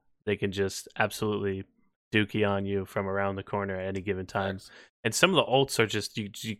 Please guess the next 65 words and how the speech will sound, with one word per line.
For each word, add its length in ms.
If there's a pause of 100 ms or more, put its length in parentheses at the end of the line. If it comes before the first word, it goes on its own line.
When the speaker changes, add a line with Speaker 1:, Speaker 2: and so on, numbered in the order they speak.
Speaker 1:
you 80
can't 220
really 140
do 160
anything 300
about 280
it. 120 (100)
Like, 200
um, 340
the 80
bow 220
and 100
arrow 200
guy, 200
he 100
can 80
just 140
shoot 220
through 160
walls. 380
Speaker 2:
Crazy, 360
Speaker 1:
Like, 80
Speaker 2:
dude. 320
Speaker 1:
<laughs> 80
like, 160
Speaker 2:
Crazy. 240
Speaker 1:
what? 100 (260)
You, 120 (140)
I 60
mean, 200
it, 200
it 160
does 220
give 160
you 100
enough 200
time 280
to 80
kinda 240
run 180
away, 380
and 280
you 100
do 180
see 280
where 140
he's 160
shooting 300
at. 180 (720)
But 240
at 100
the 80
same 260
time, 460
there's 180
gonna 140
be 60
certain 240
situations 600
where 100
you 100
can't 260
leave 240
that 160
spot, 420